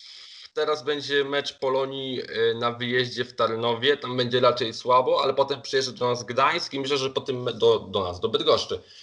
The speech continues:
I myślę, że po meczu Polonii z Wybrzeżem to Dawid Belego będzie już miał klub w Ekstralidze. To jest moje prywatne zdanie.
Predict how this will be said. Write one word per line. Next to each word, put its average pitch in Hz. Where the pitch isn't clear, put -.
I 120
myślę, 127
że 127
po 131
meczu 127
Polonii 123
z 104
Wybrzeżem 113
to 113
Dawid 110
Belego 107
będzie 104
już 101
miał 101
klub 98
w 101
Ekstralidze. 90
To 107
jest 120
moje 123
prywatne 117
zdanie. 101